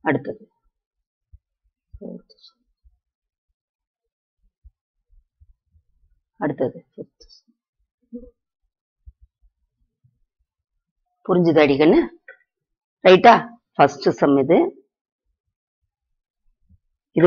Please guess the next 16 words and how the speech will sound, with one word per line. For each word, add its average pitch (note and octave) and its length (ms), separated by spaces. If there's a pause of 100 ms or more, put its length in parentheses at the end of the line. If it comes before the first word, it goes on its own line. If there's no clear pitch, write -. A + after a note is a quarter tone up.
வந்து G3+ 160 (120)
ஃபர்ஸ்ட் - 340 (140)
சம். - 140 (840)
இது G3 180
என்னது? E3 320 (800)
செகண்ட் E3 500
சம். - 180 (2500)
இது D#3 160
என்னடா D#3+ 300
கண்ணா? G3 180 (320)
செகண்ட் C3+ 460
சம். - 160 (1000)
அடுத்தது F#3+ 520 (380)
எது F#3 140 (180)
தேர்ட் F3+ 280 (120)
சம்? D#3 140